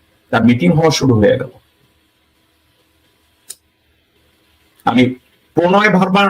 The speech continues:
না, তার আগেও সে একের পর এক মিটিং করা শুরু করলো এই আব্বাস। এবং কথা বলতে বলতে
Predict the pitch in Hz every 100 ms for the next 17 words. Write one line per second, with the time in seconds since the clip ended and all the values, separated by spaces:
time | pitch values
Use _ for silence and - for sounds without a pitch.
0 | - 160 165 156 156 147 147 147 127 123
1 | - 127 123 - 131 123 110 110 107 160
2 | 156 135 113 - - - - - - _
3 | _ _ _ 127 120 - - - - _
4 | _ _ _ _ _ _ _ _ _ _
5 | _ _ _ _ _ _ _ _ _ _
6 | _ _ _ _ _ _ _ _ _ -
7 | 120 117 123 151 143 143 165 147 139 185